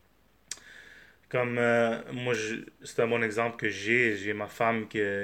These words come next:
qui fait un travail exceptionnel. Elle, elle est fleuriste, puis elle fait des événements.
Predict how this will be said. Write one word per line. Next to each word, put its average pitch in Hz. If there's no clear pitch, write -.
qui -
fait -
un 104
travail 107
exceptionnel. 107
Elle, 107
elle 104
est 101
fleuriste, 110
puis 110
elle 110
fait 117
des 107
événements. 107